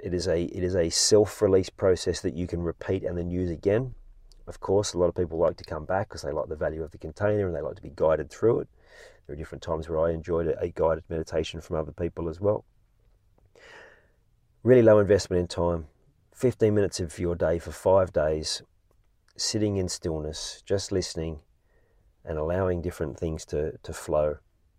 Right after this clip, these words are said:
It's a very small amount of homework with just a self-awareness around your day about the sort of things that are going on.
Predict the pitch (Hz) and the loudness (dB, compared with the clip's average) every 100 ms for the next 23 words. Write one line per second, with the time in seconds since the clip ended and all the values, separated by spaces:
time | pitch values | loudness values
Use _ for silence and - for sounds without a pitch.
0 | _ _ _ _ _ _ _ _ _ _ | _ _ _ _ _ _ _ _ _ _
1 | - 87 85 110 107 98 - 98 95 87 | -12 -10 2 6 6 4 -2 -2 -2 -2
2 | 85 80 85 87 82 - 78 87 82 90 | -2 -4 -4 -4 -6 -6 -8 -8 -10 -6
3 | - - 101 - 107 107 104 101 101 95 | -2 2 2 4 4 4 4 2 0 0
4 | 95 98 82 80 82 76 80 - 85 87 | 0 0 0 0 -2 -4 -6 -6 -2 -2
5 | - 92 90 87 90 92 87 76 73 | -2 -6 -4 -4 -2 -2 -2 -4 -8